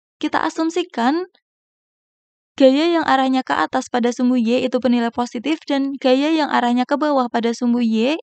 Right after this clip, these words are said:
itu bernilai negatif. Maka untuk sigma Fy itu menjadi N ditambah Fy dikurangi dengan W sama dengan nol. N merupakan gaya normal, Fy merupakan komponen gaya F pada sumbu Y,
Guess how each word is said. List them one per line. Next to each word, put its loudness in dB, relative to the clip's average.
itu -2
bernilai 2
negatif. 0
Maka 2
untuk -4
sigma -2
Fy 0
itu -2
menjadi 2
N 2
ditambah 0
Fy 0
dikurangi 2
dengan 2
W 2
sama 0
dengan 2
nol. 2
N 2
merupakan 0
gaya 2
normal, 2
Fy -2
merupakan -2
komponen 2
gaya 2
F 2
pada 4
sumbu 2
Y, 2